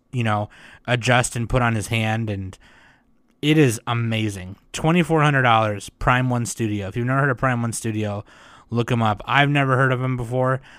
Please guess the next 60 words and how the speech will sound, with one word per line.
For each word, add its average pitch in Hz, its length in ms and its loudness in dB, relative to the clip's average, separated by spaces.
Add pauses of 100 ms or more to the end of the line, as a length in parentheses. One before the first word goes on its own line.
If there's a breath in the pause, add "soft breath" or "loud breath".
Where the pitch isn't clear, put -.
(140 loud breath)
This 117 140 -4
is 117 60 -6
the 117 80 -2
first 120 280 -4
time 120 140 -2
I've 107 160 -4
heard 113 160 -2
of 110 80 -6
them. 113 280 -4 (400 loud breath)
Um, 104 500 -4 (100)
I 123 120 0
don't 135 100 0
know 120 80 0
if 107 60 -2
this 120 160 0
is 117 40 -8
gonna 113 160 -2
be 104 120 -2
limited 104 420 -6
edition 104 400 -10
or 113 120 -4
not. 113 280 -4 (1120 soft breath)
But 127 200 0
here, 123 160 2
let's 110 160 -2
click - 220 0
through 131 140 -4
their 110 120 -2
store 117 320 -6
and 104 120 -8
see - 180 -6
what 101 180 -8
they've 101 180 -8
done 104 280 -8
here. 98 320 -12 (680 soft breath)
Like, 104 280 -4
oh, 170 160 4
look, 165 160 2
they've 190 120 0
done 185 120 -2
a 104 80 -4
lot. 110 200 -6
Holy 135 220 0
crap. 120 260 -2
They've 120 120 -8
done, 113 200 -8
oh, 143 280 4
there's 131 180 -2
a 117 80 0
Vegeta 110 480 0
one. 95 160 -4
That's 107 180 -8
cool. 110 380 -10 (140)
They 110 100 -6
got 117 120 -2
a, - 100 -6
oh, 185 240 4
they 143 80 4
did 143 120 -2
Persona. 160 540 -2